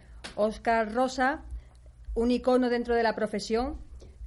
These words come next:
y que, como se suele decir, de casta le viene al galgo, porque Óscar y su familia son muy conocidos dentro de la, de la profesión.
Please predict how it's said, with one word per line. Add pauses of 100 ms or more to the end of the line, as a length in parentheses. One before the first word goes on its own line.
(140)
y
que,
como
se
suele
decir,
de
casta
le
viene
al
galgo,
porque
Óscar
y
su
familia
son
muy
conocidos
dentro
de
la,
de
la
profesión.